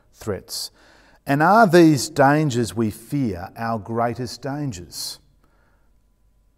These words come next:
What should we fear? Where and how are we going to find security?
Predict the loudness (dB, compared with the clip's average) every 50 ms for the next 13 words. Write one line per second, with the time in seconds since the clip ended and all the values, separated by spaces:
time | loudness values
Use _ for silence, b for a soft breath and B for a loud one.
0 | _ -10 -8 -8 -8 -6 -2 -2 -2 -2 -2 -4 -6 -6 -8 -10 -10 -10 -10 -14
1 | -18 -20 _ _ _ _ _ _ _ _ _ _ _ _ _ _ _ _ _ _
2 | _ _ _ _ -20 -20 _ _ _ _ _ _ -8 -2 0 2 4 4 4 4
3 | 4 2 -2 -6 -6 -6 -6 -6 -6 -4 -2 0 0 2 0 0 -2 -4 -6 -6
4 | -6 -6 -8 -10 -12 -14 -12 -12 -12 -12 -14 -14 -14 -14 -14 -12 -12 -14 -14 -16
5 | -16 -16 -18 -18 -20 -20 _ -20 -20 -18 -16 -16 -16 -16 -18 -20 -20 -20